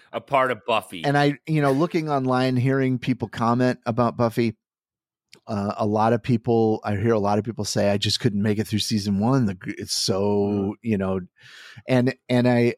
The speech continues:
Speaker 2: and I, a lot of people will say, "You gotta <laughs> ke-, keep going because season
Speaker 1: Keep
Speaker 2: two and three
Speaker 1: going.
Speaker 2: get so
Speaker 3: Yes.
Speaker 2: good."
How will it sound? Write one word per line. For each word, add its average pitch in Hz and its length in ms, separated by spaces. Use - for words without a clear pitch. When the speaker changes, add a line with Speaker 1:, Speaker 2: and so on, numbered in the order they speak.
Speaker 2:
and 120 160
I, 117 260
a 117 60
lot 117 200
of 113 60
people 123 260
will 104 80
say, 101 320
"You 107 160
gotta - 380
<laughs> - 0
ke-, - 280
keep - 260
going 123 280
because 113 240
season 117 300
Speaker 1:
Keep 101 80
Speaker 2:
two 123 180
and 117 120
three 127 260
Speaker 1:
going. 110 60
Speaker 2:
get 110 220
so 107 360
Speaker 3:
Yes. 104 80
Speaker 2:
good." 107 320